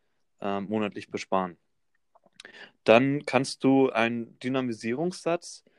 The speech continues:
zwischen eins und zehn Prozent pro Jahr auswählen. Ähm,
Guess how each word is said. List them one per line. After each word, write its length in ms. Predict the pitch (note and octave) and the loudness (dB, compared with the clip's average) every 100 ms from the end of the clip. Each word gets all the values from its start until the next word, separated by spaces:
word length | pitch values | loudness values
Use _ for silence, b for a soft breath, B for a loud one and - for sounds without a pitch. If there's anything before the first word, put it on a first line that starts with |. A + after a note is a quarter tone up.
| b b | b b
zwischen 460 | - - C3 A#2+ A2+ | -8 -4 -4 -6 -8
eins 400 | - A#2 D3 - | -4 -4 -4 -8
und 140 | A#2 | -16
zehn 240 | - B2+ | -6 -6
Prozent 500 | C3 A#2 - A#2+ D3 | -6 -14 -2 -2 -2
pro 160 | - - | -8 -4
Jahr 440 | G#2 G2+ B2 F3 - _ _ _ | -2 0 0 -2 -6 _ _ _
auswählen. 760 | _ G2+ B2+ - D#3+ E3+ F3+ G3+ _ _ _ _ _ _ _ | _ -2 -2 -2 -2 0 -2 -4 _ _ _ _ _ _ _
Ähm, 320 | - A#2+ C3 | -4 -4 -4